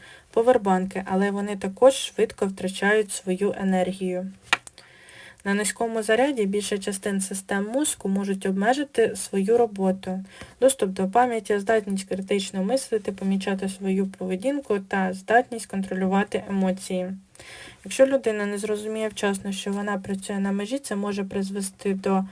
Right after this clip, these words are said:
емоційного та фізичного виснаження. Бути здоровим психічно — це здатність гнучко реагувати на виклики. Наприклад, розуміти, що якщо ви не поїсте, то можете стати роздратованими.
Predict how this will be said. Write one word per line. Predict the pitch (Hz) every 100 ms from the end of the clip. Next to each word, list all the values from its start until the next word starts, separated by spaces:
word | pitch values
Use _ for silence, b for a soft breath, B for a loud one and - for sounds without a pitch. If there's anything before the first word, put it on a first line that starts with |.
| B B B 202
емоційного | 202 202 196 269 285 220 196
та | 196
фізичного | 196 190 226 - 214 214
виснаження. | 208 - 196 185 185 180 185 190 - _ _ _ _ _ _ - - - _ _ B B B 196
Бути | 220 240
здоровим | 220 220 233 240
психічно — | 226 - 214 320 - 202 190
це | 190
здатність | 190 226 262 214 196
гнучко | 190 196 233 - - 202
реагувати | 196 185 190 185 196 233 - 202
на | 190 190 196
виклики. | 196 190 190 190 190 190
Наприклад, | 214 233 196 185 - 180 185 - -
розуміти, | 196 196 220 285 -
що | 220 226
якщо | 214 - 208
ви | 196
не | 202
поїсте, | 196 214 214 202 269 285
то | - 196
можете | 208 220 -
стати | - - 214 214
роздратованими. | 202 196 214 208 196 185 180 180 185 196